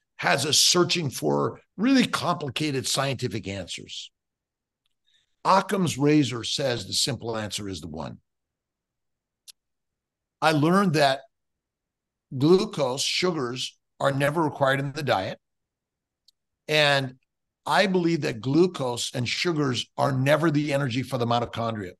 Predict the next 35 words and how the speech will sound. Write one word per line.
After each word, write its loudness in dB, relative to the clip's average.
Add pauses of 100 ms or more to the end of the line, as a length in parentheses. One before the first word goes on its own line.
(580)
You 4
may 4
be 4
able 2
to 2
make -2
a -4
small 0
amount 0
of, -4 (440)
of 2
A 2
T -2
P 2 (240)
in -2
the -6
cytoplasm 0
via 0 (100)
fermentation, -2
which -2
is -6
an -10 (120)
old 10 (320)
method 0
of 2
making 0
energy -4
for -10
survival, -2 (360)
but 0
that 4
was 2
an -4
ancient, -2
ancient -2